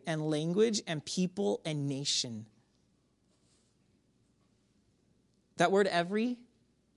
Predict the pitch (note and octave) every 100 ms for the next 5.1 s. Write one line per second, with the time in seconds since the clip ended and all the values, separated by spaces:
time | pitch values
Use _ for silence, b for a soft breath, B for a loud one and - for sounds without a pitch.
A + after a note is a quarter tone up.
0 | _ D#3+ D#3 - D3 C3+ - G3+ F#3+ -
1 | B2 - - _ _ _ _ - D#3+ F#3
2 | G#3 A#3+ F#3 - G#3 G#3 - - G#3 G3
3 | F#3 F#3 G3 E3+ F3 - F#3+ D#3 E3 E3+
4 | D3+ - D3 - C3+ - - E3 F#3+ -